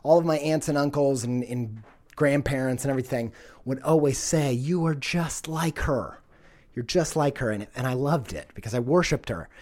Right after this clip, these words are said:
Uh, I thought she was the coolest person in the universe, um, even though I didn't get to see her that much. And,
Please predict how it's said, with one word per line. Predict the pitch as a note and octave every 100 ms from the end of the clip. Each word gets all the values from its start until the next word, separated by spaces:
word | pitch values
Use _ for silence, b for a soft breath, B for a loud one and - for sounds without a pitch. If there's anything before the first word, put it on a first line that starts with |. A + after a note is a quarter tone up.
| B B -
Uh, | B2 B2+ A#2+ A2+
I | A#2+
thought | - C#3+ -
she | C#3+
was |
the | B2+
coolest | - E3+ E3 D3 -
person | D#3+ -
in | C#3+
the | C#3+
universe, | D#3+ C#3 C3 A#2 - - b b b -
um, | C3 B2 B2 A#2+ A2+ A2 _
even | D#3 D3+
though | D3+
I | C#3+
didn't | C#3
get | B2
to |
see | A#2 F3+ D#3+
her | A#2+
that | F2
much. | E2 D2 - - - - - - - - - _ - - - _ -
And, | B2 B2+ B2+ B2 A#2 A#2